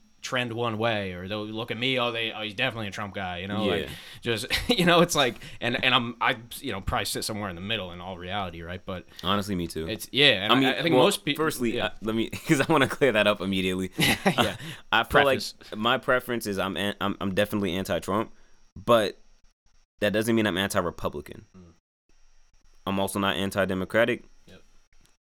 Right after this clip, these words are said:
Speaker 2: Uh, between the left wing and the right wing, I definitely, like, sit somewhere in the middle, more towards
Speaker 1: As far
Speaker 2: the
Speaker 1: as,
Speaker 2: right
Speaker 1: like,
Speaker 2: wing, but
Speaker 1: ideas go.
Speaker 2: Yeah,
Speaker 1: Yeah, yeah.
Speaker 2: yeah. But, uh, everything,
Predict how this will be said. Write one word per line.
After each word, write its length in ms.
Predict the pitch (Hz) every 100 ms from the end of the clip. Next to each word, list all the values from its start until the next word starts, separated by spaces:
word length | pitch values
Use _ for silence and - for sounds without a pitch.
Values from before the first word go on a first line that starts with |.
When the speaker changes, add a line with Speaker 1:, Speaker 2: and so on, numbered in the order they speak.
| -
Speaker 2:
Uh, 60 | 80
between 420 | 85 95 120 117
the 80 | 110
left 300 | 92 101 104
wing 280 | 101 101 95
and 100 | 90
the 60 |
right 200 | 90 95 85
wing, 300 | 95 92 82
I 40 |
definitely, 320 | 80 87 90
like, 200 | 87 82 -
sit 380 | - 92 -
somewhere 420 | - 92 90 87 87
in 140 | 85
the 80 | 87
middle, 280 | 90 90 90
more 260 | 110 151
towards 240 | 156 - -
Speaker 1:
As 60 |
far 180 | 156 143
Speaker 2:
the 60 | 135
Speaker 1:
as, 80 | 101
Speaker 2:
right 120 | 85
Speaker 1:
like, 160 | - 80
Speaker 2:
wing, 80 | 82
but 40 |
Speaker 1:
ideas 440 | 120 107 110 107
go. 320 | 98 104 95 92
Speaker 2:
Yeah, 440 | 110 117 101 90
Speaker 1:
Yeah, 100 | 85
yeah. 200 | 101 85
Speaker 2:
yeah. 360 | 82 90 78 64 - - -
But, 240 | 87 95
uh, 520 | 95 95 92 90 85 - _ _ _
everything, 520 | 98 107 113 117 110